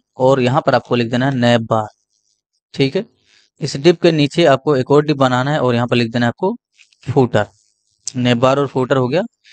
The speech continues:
अब इन दोनों के बीच में आपको एक और div बनाना है और इसमें आपको डिफाइन करना है चिल्ड्रन वाली प्रॉपर्टी को। तो मैंने ऐसे यानी कि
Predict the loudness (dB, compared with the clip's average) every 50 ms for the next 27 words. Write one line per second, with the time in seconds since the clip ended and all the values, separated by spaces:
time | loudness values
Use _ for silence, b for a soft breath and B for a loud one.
0 | b b b -2 -2 -2 -2 -2 -4 -2 0 2 2 2 2 0 0 0 0 0
1 | 0 0 0 0 0 0 0 2 2 2 2 2 4 2 2 2 2 0 0 2
2 | 2 2 2 0 0 0 0 -2 -2 -2 -2 -2 -2 -4 -4 -2 0 0 0 0
3 | 0 -4 -2 -2 -2 0 0 0 0 0 0 0 0 0 0 -2 -2 -4 _ b
4 | b b b b b _ _ -2 0 2 2 4 2 0 2 2 2 2 0 0
5 | -2 -2 -2 0 0 -2 -2 -2 -6 -6 -6 -8 -6 -6 -4 -4 -2 -2 -4 -2
6 | -4 -4 -2 0 -2 -2 -2 _ _ _ _ _ _ _ _ _ _ _ -8 -6
7 | -4 -4 -2 -2 -2 -4